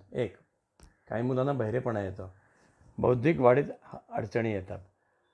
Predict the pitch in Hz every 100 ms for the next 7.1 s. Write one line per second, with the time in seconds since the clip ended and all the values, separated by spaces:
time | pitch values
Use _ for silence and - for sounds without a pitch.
0 | _ _ _ _ - 104 - 147 156 147
1 | 120 104 98 92 90 - - _ _ _
2 | - - 120 127 110 92 - 101 _ _
3 | _ _ _ _ _ _ _ _ _ _
4 | _ _ _ _ _ _ _ _ _ _
5 | _ _ _ _ _ _ _ _ _ _
6 | _ _ _ _ 131 143 - 127 110 -